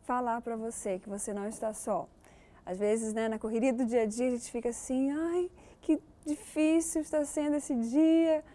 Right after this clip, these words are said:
quão complicado é." E às vezes a gente chora, às vezes a gente ri à toa, né? Às vezes a gente fica bravo com situações.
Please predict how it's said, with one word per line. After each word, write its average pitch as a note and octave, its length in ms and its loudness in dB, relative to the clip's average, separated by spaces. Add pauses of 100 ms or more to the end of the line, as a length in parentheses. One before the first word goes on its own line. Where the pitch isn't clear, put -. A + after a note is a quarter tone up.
(200)
quão D4+ 160 -2
complicado D4 880 -2
é." D4 360 0 (280)
E - 60 -2
às C4 80 2
vezes D4 200 4
a D4 40 4
gente D4 220 -2 (160)
chora, D4 460 4
às D4 80 2
vezes D4+ 200 2
a C#4+ 80 2
gente D4 340 0 (420)
ri C#4 420 4
à B3+ 80 0
toa, G3+ 600 -2 (540)
né? A3 300 -6 (360)
Às G3+ 140 0
vezes A#3 220 6
a - 80 4
gente - 80 -10
fica B3+ 220 -4
bravo B3+ 420 4
com C#4 100 0
situações. C4 1040 -2